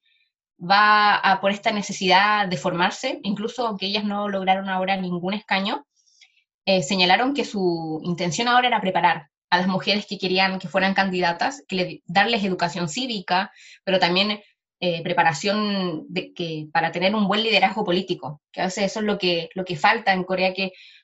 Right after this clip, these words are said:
la, la, la sociedad coreana a veces no ve en las mujeres como un líder político, como que no se cree ese cuento, básicamente. Entonces, hay que preparar a las mujeres no solamente de,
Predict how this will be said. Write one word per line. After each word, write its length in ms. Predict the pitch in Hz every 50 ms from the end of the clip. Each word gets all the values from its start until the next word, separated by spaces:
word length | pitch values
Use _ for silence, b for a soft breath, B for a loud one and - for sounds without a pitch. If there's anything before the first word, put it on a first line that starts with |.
| _ _ _
la, 240 | - 185 180 196 -
la, 180 | 196 185 175 - - - - - - - - 143 -
la 140 | - 180 180
sociedad 300 | - 208 185 214 202 196
coreana 300 | 196 214 202 208 214 214
a 20 | 208
veces 180 | 220 220 240
no 140 | 226 208 196
ve 100 | 196 220
en 80 | 240 277
las 100 | 302 233
mujeres 440 | 233 220 - - 247 247 254 254
como 200 | - 240 220 214
un 60 | 214 208
líder 280 | 196 240 247 240 233
político, 560 | - 202 196 196 - 180 - - - 156 151 _ _ _ _ _ _ _
como 280 | _ 190 185 185 185 180
que 100 | 175 180
no 140 | 190 202 196
se 160 | - 202 185
cree 220 | 190 196 220 233
ese 180 | 233 233 220 208
cuento, 400 | - 220 214 208 185 - 175 175
básicamente. 560 | 175 175 160 - 175 180 180 180 180 180 170
Entonces, 300 | 175 185 185 - 190 B B B B B B B B B _ _ _ _ _ _ _ _
hay 160 | - 226 277 277
que 80 | 285
preparar 300 | 269 240 220 214 220 220
a 40 | 226
las 80 | 226 233
mujeres 460 | 220 208 - 233 240 240 233 233 240
no 100 | 233 262
solamente 480 | - 311 262 254 247 247 254 - 262
de, 400 | 247 226 202 185 175 170 165 165